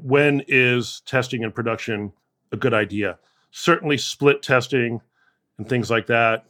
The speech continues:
If there's a feature that may not be mission critical, but we want to maybe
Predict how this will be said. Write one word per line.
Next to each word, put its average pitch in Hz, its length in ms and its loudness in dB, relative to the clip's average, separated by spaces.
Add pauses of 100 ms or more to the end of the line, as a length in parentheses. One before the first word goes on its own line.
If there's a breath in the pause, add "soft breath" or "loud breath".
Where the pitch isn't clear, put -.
If 143 160 2
there's 139 180 4
a 120 40 -6
feature 147 440 -2
that 120 160 -2
may 131 160 0
not 139 180 0
be 117 120 -4
mission 131 440 0
critical, 120 640 0 (1040)
but 131 300 4
we 127 100 0
want 127 240 2
to 123 100 2
maybe 127 280 0